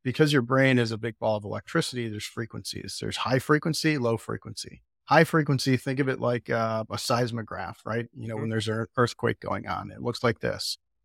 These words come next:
Speaker 1: Um, low frequency, there's no earthquake. It's just kind of flat line. There's nothing there.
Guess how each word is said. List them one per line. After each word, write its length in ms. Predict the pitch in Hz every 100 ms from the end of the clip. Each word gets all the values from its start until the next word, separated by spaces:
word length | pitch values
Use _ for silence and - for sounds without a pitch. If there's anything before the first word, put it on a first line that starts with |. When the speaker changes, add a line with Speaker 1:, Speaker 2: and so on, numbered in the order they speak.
| _ -
Speaker 1:
Um, 200 | 120 127
low 200 | 165 180
frequency, 540 | - 131 135 - 127
there's 180 | 113 104
no 140 | 117
earthquake. 420 | 107 101 - - -
It's 200 | - -
just 180 | 113 -
kind 140 | 117
of 60 | -
flat 340 | 117 107 -
line. 200 | 107 117
There's 200 | 117 107
nothing 340 | 107 - 110 110
there. 200 | -